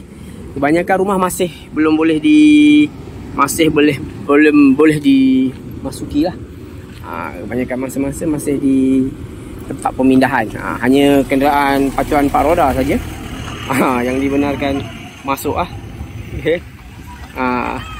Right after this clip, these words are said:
okey. <laughs> Okey, ah, ini sampah sampan. Okey,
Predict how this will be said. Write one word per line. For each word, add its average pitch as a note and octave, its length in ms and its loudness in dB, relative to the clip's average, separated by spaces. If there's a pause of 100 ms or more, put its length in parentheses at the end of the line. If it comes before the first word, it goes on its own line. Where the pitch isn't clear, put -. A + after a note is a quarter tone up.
(500)
okey. E3+ 240 -2 (640)
<laughs> D#3 80 0 (2500)
Okey, G3 240 -2
ah, B2 160 0
ini C3+ 80 0
sampah C#3 240 -2
sampan. E3+ 320 0 (880)
Okey, - 160 -8